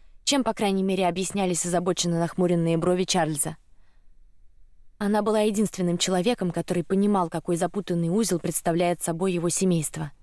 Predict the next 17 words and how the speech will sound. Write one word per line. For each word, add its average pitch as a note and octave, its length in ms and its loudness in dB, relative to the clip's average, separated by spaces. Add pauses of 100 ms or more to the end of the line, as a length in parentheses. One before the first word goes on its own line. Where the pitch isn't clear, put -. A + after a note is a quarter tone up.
(420)
Конечно, A#3+ 420 2
время G3 280 4
от - 100 -4
времени G3 300 2
он F#3 120 2
затрагивал F#3+ 540 0
эту E3 160 -2
тему F3+ 260 0
в D#3+ 60 -6
беседах F3 380 0
с D#3 40 -8
доктором E3+ 440 0
Уименом, E3 540 2 (360)
но A3 160 4
слушать A#3 420 -2
это F3 240 2
одно, G#3+ 300 0